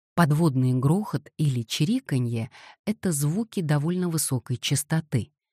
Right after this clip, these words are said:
Когда же под воду опустили изображенный на рисунке справа излучатель, работающий на частоте двадцать пять герц,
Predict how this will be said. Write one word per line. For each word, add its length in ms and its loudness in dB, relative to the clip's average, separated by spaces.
Когда 320 0
же 160 -2
под 320 -2
воду 380 0
опустили 760 -2
изображенный 760 0
на 140 0
рисунке 520 -4
справа 540 -4
излучатель, 800 -4
работающий 800 -2
на 160 -2
частоте 680 -4
двадцать 500 -4
пять 220 -2
герц, 460 -2